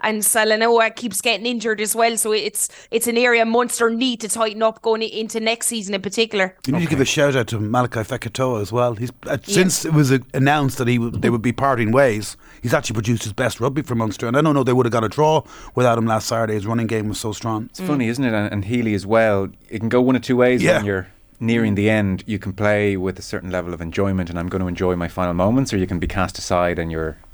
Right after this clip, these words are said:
Speaker 3: uh,
Speaker 2: Mm-hmm.
Speaker 3: forgotten. They've been very much, uh, to the fore. So again, Ulster Connacht, that'll be a brilliant quarter-final Friday.
Speaker 2: Yeah.
Speaker 3: Leinster host the Sharks at the Aviva on the Saturday, and then Glasgow Munster also on the Saturday. A final thought on that one, Jerry, for the time being. Glasgow and Munster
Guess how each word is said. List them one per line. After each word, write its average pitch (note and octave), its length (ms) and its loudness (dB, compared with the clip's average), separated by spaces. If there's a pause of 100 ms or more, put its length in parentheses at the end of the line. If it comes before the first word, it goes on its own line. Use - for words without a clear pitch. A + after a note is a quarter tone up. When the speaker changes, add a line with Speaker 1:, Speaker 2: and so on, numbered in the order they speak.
(220)
Speaker 3:
uh, - 20 -4
Speaker 2:
Mm-hmm. C3 320 4 (300)
Speaker 3:
forgotten. F2 480 -4
They've F2+ 140 -4
been F#2 140 -4
very G2+ 200 2
much, F#2 360 -2
uh, F#2 140 0
to F#2 140 -8
the F2+ 80 -6
fore. G#2 320 0 (340)
So - 160 0
again, A#2+ 240 2
Ulster - 280 2
Connacht, G#2+ 300 0
that'll A2+ 120 2
be E2 100 -4
a E2 40 -8
brilliant G2 260 -4
quarter-final E2 540 -6
Friday. E2 400 -2
Speaker 2:
Yeah. D2+ 40 -6 (460)
Speaker 3:
Leinster A2 360 2
host G2 160 2
the - 60 -8
Sharks F2+ 500 -2
at G2 160 -4
the F2 120 -6
Aviva E2+ 360 -2
on E2+ 100 -6
the E2+ 60 -8
Saturday, F2 420 0
and F2 120 -4
then E2+ 120 -4
Glasgow F2+ 340 0
Munster E2 520 -6 (120)
also G2+ 320 0
on D#2+ 100 -2
the D2+ 60 -8
Saturday. E2 440 -2 (320)
A G#2 80 -2
final G#2+ 240 2
thought G2+ 180 0
on F2+ 100 -4
that F2 140 0
one, F2 100 -4
Jerry, F2+ 220 0
for E2+ 100 -10
the E2 60 -12
time F2 220 -6
being. F#2 200 -4 (220)
Glasgow D3+ 520 4
and A#2+ 180 2
Munster A2+ 600 0